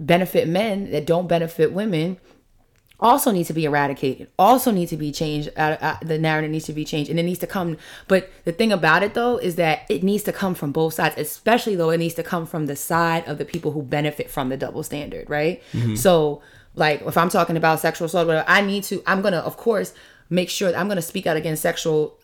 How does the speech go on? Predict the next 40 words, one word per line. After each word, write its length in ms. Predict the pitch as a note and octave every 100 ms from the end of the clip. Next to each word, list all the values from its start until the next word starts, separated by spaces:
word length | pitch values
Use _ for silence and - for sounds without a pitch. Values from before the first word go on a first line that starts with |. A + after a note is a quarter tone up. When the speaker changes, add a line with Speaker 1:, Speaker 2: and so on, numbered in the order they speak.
| - C3
Speaker 1:
violence 560 | D#3+ E3+ F3 D#3+ D#3
or 180 | D3 C#3+
abuse 640 | - D3+ C#3 F3+ F#3+ - - _
against 380 | D3+ E3+ D#3 - _
any 240 | G3+ A#3+ A#3
person, 480 | F#3+ C#3 - C#3+ C#3+
men 240 | F3 F3+
or 180 | - G3
women, 280 | F3+ D3 C#3+
because 280 | D3+ E3 D#3
I 120 | D#3+
know 340 | D#3+ E3+ G3+
men 240 | G3 E3 D#3+
go 180 | D#3 D3+
through 160 | D#3
it 100 | D3
too, 180 | - D3+
even 220 | D#3 E3+
if 120 | E3 C#3
women 280 | E3 E3+
are 100 | D#3
the 220 | C#3+ D3 C#3+ - - - -
prevail-, 320 | F3+ D3+ F3+
even 220 | A3+ A#3
though, 180 | G#3 F#3+
even 220 | G3 F3+
though 140 | F#3 D#3+
women 320 | D#3+ F#3 E3+
are 480 | D#3+ D#3 D3 C#3+ C#3
the 160 | D3+
largest 520 | C#3+ D3 E3 E3+ D#3+
demographic, 880 | F3 D3+ C3 D3+ D#3 F#3 A#3+ G#3+ C#3+ -
just 180 | F#3
because 300 | F3+ F3+ F3
they're 180 | D#3+ D#3+
the 60 | D#3
biggest 280 | D3 D#3+ E3
demographic 540 | D#3 D3 D#3 D#3+ D#3+
doesn't 260 | D#3+ D#3 D#3
mean 220 | D3+